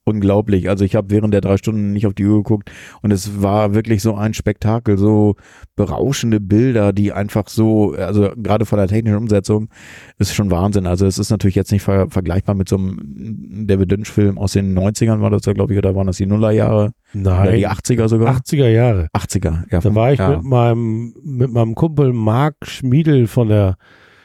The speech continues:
Speaker 2: äh, äh, Schülerzeitung vom Gymnasium Othmarschen im,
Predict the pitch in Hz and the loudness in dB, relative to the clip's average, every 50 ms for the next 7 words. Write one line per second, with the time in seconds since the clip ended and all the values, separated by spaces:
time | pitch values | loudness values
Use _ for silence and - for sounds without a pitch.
0 | _ _ _ - - 123 110 101 101 104 101 101 98 95 98 120 - - 330 311 | _ _ _ -8 -2 0 2 4 4 4 4 4 4 4 2 0 0 -4 -6 -8
1 | 330 - _ _ _ _ _ 262 226 269 370 _ 359 311 294 131 135 120 110 107 | -8 -10 _ _ _ _ _ -12 -12 -12 -12 _ -14 -10 -6 -2 0 2 2 4
2 | 107 110 104 104 101 104 98 - - 190 190 190 160 - - 139 143 131 131 117 | 2 2 2 2 2 0 0 0 0 2 2 2 0 0 0 0 2 2 0 0
3 | - 135 127 123 113 117 107 110 117 131 127 110 110 131 - 135 151 175 147 117 | 0 -2 -2 0 0 -2 0 2 2 2 2 2 0 -2 0 0 0 0 0 -2
4 | 95 92 90 90 82 - 95 87 87 87 90 110 113 - - - 131 120 104 104 | 0 0 0 0 -2 -4 -6 -6 -6 -6 -8 -10 -12 -12 -8 -6 -4 -2 -2 -2
5 | 101 110 - | -4 -6 -10